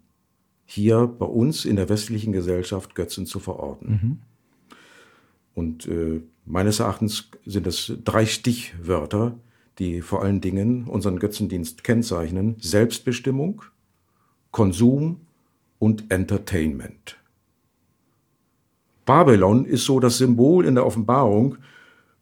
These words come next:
Speaker 1: für das, was der Götzendienst so an Herrlichkeit hervorbringen kann
Speaker 2: Mhm.
Speaker 1: und wo drin sich die Menschen dann wälzen in Glückseligkeit. Aber sie wird als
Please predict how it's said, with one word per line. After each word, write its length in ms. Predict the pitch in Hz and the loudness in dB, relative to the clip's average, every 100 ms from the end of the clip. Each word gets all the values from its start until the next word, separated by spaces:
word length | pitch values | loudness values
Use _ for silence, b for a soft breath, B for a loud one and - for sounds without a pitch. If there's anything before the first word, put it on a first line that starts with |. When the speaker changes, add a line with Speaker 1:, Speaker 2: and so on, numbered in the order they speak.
| _ | _
Speaker 1:
für 160 | - 120 | 4 6
das, 480 | 123 180 - - - | 6 4 2 -4 -2
was 180 | 135 - | 0 2
der 140 | 104 | 0
Götzendienst 1040 | 107 190 202 - 117 90 95 104 135 - - | 4 2 4 0 2 2 2 0 0 -4 0
so 140 | 113 | 2
an 120 | 113 | 4
Herrlichkeit 640 | 92 120 151 156 - 135 135 | 2 2 2 0 -2 -2 -2
hervorbringen 800 | 123 - 151 131 90 82 71 - | -6 -4 -4 -4 -4 -6 -8 -8
kann 340 | - 67 65 _ - | -10 -10 -14 _ -4
Speaker 2:
Mhm. 320 | 107 92 160 | -2 0 -2
Speaker 1:
und 140 | 107 101 | -2 -2
wo 80 | |
drin 260 | 104 113 117 | 0 2 2
sich 140 | 117 | 0
die 100 | 120 | 0
Menschen 400 | 104 95 104 - | 0 0 0 -2
dann 240 | 101 98 92 | -2 -2 -2
wälzen 560 | 85 78 - - 73 - - | -6 -6 -8 -10 -12 -18 -10
in 120 | 107 | -8
Glückseligkeit. 880 | 95 98 82 71 71 - 67 - - _ _ _ _ _ _ _ _ _ _ _ _ _ _ _ _ _ - | -6 -8 -8 -12 -14 -16 -18 -18 -20 _ _ _ _ _ _ _ _ _ _ _ _ _ _ _ _ _ -6
Aber 180 | 95 107 | -2 2
sie 160 | 120 | 2
wird 120 | 151 | 2
als 340 | - 143 - | 0 -2 -6